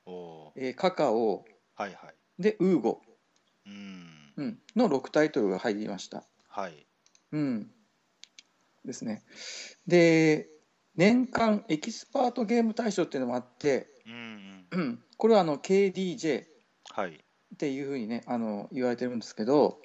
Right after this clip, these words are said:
Speaker 1: うん。
Speaker 2: うん。で、こっちのリストもちょっと言っておくと、
Speaker 1: はい。
Speaker 2: えーと、ノミネートがブルームサービス、
Speaker 1: うん。
Speaker 2: うん、エリジウム、
Speaker 1: うん。
Speaker 2: うん、で、オルレアンということですね。
Speaker 1: はい。うん。
Speaker 2: この三つがノミネートで、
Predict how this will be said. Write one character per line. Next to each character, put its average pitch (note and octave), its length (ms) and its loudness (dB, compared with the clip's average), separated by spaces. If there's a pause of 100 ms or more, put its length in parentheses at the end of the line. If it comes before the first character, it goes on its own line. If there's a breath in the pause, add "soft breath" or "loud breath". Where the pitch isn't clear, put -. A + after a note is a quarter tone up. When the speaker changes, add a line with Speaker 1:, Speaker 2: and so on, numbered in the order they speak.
(140)
Speaker 1:
う A2+ 40 -18
ん。 F#2+ 280 -18 (240)
Speaker 2:
う E3 80 -4
ん。 B2+ 240 -4
で、 F3 100 2
こ G#3 140 4
っ G3+ 40 2
ち C#4 120 -4
の B3+ 220 6
リ A#3+ 140 -2
ス A#3 60 -10
ト - 80 -4
も D3+ 80 -4
ち D3 80 -6
ょ - 20 -4
っ - 40 -12
と C#3+ 60 -2
言 C3+ 100 -2
っ - 20 -20
て - 120 -6
お D3+ 40 -2
く - 100 -12
と、 F#3+ 440 2 (140)
Speaker 1:
は G#2 200 -4
い。 E2+ 100 -10 (280)
Speaker 2:
え C#3 120 -4
ー - 40 -4
と、 C#3 120 -2
ノ C#3+ 120 2
ミ G3 140 2
ネ C4 140 4
ー A#3+ 40 0
ト F#3 120 -4
が B2+ 320 2 (100)
ブ D3+ 120 6
ル G3 100 4
ー A#3 80 2
ム A3+ 120 0
サ A3+ 160 2
ー G#3+ 40 0
ビ F3+ 80 -6
ス、 - 240 -10 (760)
Speaker 1:
う - 20 -20
ん。 G#2 460 -16 (180)
Speaker 2:
う F3 60 -10
ん、 B2 180 -8 (180)
エ D3 140 0
リ F#3 160 -2
ジ F3+ 160 -4
ウ C#3+ 160 0
ム、 C#3 380 -2 (460)
Speaker 1:
う G2+ 40 -20
ん。 G2+ 300 -18 (280)
Speaker 2:
う D#3 80 -8
ん、 A2+ 140 -8
で、 A#3 220 2
オ C3 100 2
ル D3 120 4
レ C#3+ 120 -2
ア A#2 80 0
ン G2 60 -10
と - 40 -20
い - 40 -20
う - 20 -20 (560)
こ B2+ 100 -2
と - 60 -6
で - 100 -10
す - 100 -14
ね。 - 80 -20
Speaker 1:
は - 60 -20
い。 - 40 -20 (240 loud breath)
う - 40 -20
ん。 - 260 -20
Speaker 2:
こ - 120 0
の C4 100 4
三 A3 160 2
つ - 160 -8
が B3 80 2
ノ C#3+ 140 0
ミ D#3 100 -2
ネ F#3 120 0
ー F#3+ 40 -2
ト C#3 160 -2
で、 G3+ 320 2